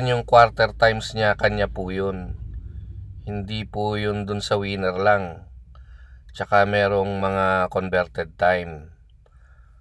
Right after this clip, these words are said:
Tsaka para sa akin, madaling basahin.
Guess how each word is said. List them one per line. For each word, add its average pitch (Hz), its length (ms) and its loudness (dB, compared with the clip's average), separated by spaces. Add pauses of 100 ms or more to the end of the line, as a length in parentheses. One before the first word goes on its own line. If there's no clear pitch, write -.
(400)
Tsaka 92 280 -4 (520)
para 98 240 4
sa 98 240 4
akin, 104 160 -4
madaling 92 400 -6
basahin. 95 800 2